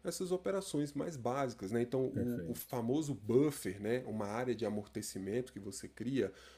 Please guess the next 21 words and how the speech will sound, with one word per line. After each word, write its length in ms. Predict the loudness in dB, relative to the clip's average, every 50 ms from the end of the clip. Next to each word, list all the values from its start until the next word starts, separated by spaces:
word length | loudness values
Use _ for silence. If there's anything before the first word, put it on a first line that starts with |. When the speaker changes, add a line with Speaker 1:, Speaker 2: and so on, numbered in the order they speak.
| -12 -6
Speaker 1:
um 220 | -2 0 0 0 0
recorte, 840 | 0 -2 -4 -4 -6 -6 0 2 4 4 4 4 2 -2 -6 -8 -8
o 80 | -8 -8 -6
clipe, 640 | -2 2 4 4 6 4 4 2 -2 -6 -6 -6 -6 -10 -16 -20 -14 -6
Speaker 2:
Uhum. 0 |
Speaker 1:
é, 760 | -2 0 2 2 4 4 4 6 6 6 4 4 4 2 2 2
um, 400 | 2 2 2 2 2 0 2 2
uma 140 | 2 2 2
diferença 720 | 2 -2 -2 2 4 4 4 4 4 2 0 -2 -4 -6
simétrica, 1040 | -4 -4 -4 -2 -2 0 0 2 2 2 2 0 -2 -4 -6 -6 -4 -2 -2 -2 -4 -8 -20 -14 -2 2
união, 920 | 4 4 6 6 6 6 6 4 4 4 4 4 6 4 4 2 0 -4 -6 -12 _ -8
né? 320 | -2 0 4 4 4 2 2 0
Um 480 | 0 0 2 2 2 0 0 -2 -2 0
dissolve, 840 | 2 2 2 2 0 2 2 4 4 4 2 0 -2 -2 -4 -4 -6 -8 -12 -8
que 60 | -4
a 60 | -2
gente 180 | 0 0 0 0
Speaker 2:
Uhum. 60 | 0
Speaker 1:
chama, 380 | 2 4 6 6 6 4 2 -2
um 180 | -2 0 2 2
intersect. 1040 | 2 2 2 2 0 0 -2 -2 2 2 4 4 4 0 0 -4 -6 -8 -8 -8